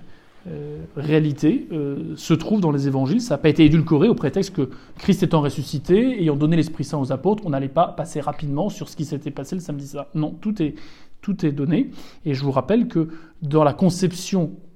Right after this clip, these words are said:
juive de l'époque, du Messie, tel qu'il était décrit par les prophéties,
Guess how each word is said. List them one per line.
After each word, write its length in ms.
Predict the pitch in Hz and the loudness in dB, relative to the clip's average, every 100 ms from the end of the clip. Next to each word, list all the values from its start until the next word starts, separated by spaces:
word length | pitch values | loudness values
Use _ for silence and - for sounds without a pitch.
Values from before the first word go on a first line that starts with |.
| - | -6
juive 340 | 135 175 190 | 2 4 4
de 80 | 143 | 2
l'époque, 560 | 131 127 208 311 - - - _ - | 0 2 2 2 -6 -20 -20 _ -8
du 160 | 139 | -2
Messie, 480 | 139 143 - 277 - - - | 2 2 2 0 -2 -10 -10
tel 160 | 151 | -8
qu'il 100 | 143 | -2
était 160 | 147 147 | -2 2
décrit 300 | 151 147 185 | 2 2 0
par 120 | 139 | 0
les 60 | 135 | -2
prophéties, 540 | - 139 139 - 285 | -2 -4 -4 -2 -4